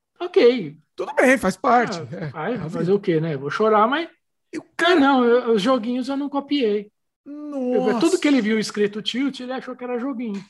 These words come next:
Speaker 2: Que loucura,
Speaker 1: Era um
Speaker 2: que
Speaker 1: monte de
Speaker 2: loucura.
Speaker 1: pasta, tu-, tudo dividido assim: tilt Adventures, Tilt do Game Shop, Tilt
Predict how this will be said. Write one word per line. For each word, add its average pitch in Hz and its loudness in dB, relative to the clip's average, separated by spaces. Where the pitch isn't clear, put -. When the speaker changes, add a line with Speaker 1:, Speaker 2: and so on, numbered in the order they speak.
Speaker 2:
Que 294 2
loucura, 262 2
Speaker 1:
Era 185 4
um - 2
Speaker 2:
que 277 4
Speaker 1:
monte 254 4
de 214 0
Speaker 2:
loucura. 196 -2
Speaker 1:
pasta, 196 -2
tu-, 202 -18
tudo 220 -4
dividido 196 -6
assim: 143 -8
tilt 285 -2
Adventures, 196 -2
Tilt 277 0
do 208 -4
Game 226 4
Shop, 170 -2
Tilt 262 -6